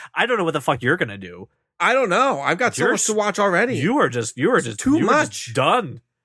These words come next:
Speaker 2: It's content
Speaker 1: Everyone
Speaker 2: overload.
Speaker 1: else is
Speaker 2: I
Speaker 1: like,
Speaker 2: need to take a week off
Speaker 1: everyone
Speaker 2: just to
Speaker 1: else is
Speaker 2: catch
Speaker 1: like,
Speaker 2: up.
Speaker 1: "There's too much content. There's too much tuna." And you are just like, "Well, you know, I mean, I'll get to things," but you
Speaker 2: Too
Speaker 1: are just
Speaker 2: much
Speaker 1: done.
Speaker 2: tuna?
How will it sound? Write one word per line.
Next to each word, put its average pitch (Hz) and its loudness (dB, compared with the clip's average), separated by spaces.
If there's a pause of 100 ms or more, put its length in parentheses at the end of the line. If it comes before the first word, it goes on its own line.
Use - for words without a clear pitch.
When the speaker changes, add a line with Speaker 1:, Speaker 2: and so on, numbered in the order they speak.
Speaker 2:
It's - -20
content 220 -2
Speaker 1:
Everyone 302 2
Speaker 2:
overload. 233 0
Speaker 1:
else 226 0
is 214 2
Speaker 2:
I 233 4
Speaker 1:
like, 294 2
Speaker 2:
need 330 -2
to 302 -6
take 240 -2
a 220 2
week 214 -4
off 175 -4
Speaker 1:
everyone 294 2
Speaker 2:
just - 0
to 254 2
Speaker 1:
else 247 2
is 180 -2
Speaker 2:
catch - -2
Speaker 1:
like, 190 2
Speaker 2:
up. 120 -6
Speaker 1:
"There's 320 0
too 440 0
much 311 0
content. 285 0
There's 196 0
too 311 -2
much 294 0
tuna." 233 -2 (360)
And 175 0
you 285 0
are 214 4
just 175 0
like, 175 2
"Well, 285 -2
you 160 -2
know, 104 -2
I 104 -4
mean, 123 -4
I'll 117 -2
get 139 -6
to 117 -8
things," 113 -10
but 120 -6
you 190 -2
Speaker 2:
Too 320 4
Speaker 1:
are - 4
just 180 -6
Speaker 2:
much 101 -14
Speaker 1:
done. 123 0
Speaker 2:
tuna? 202 -6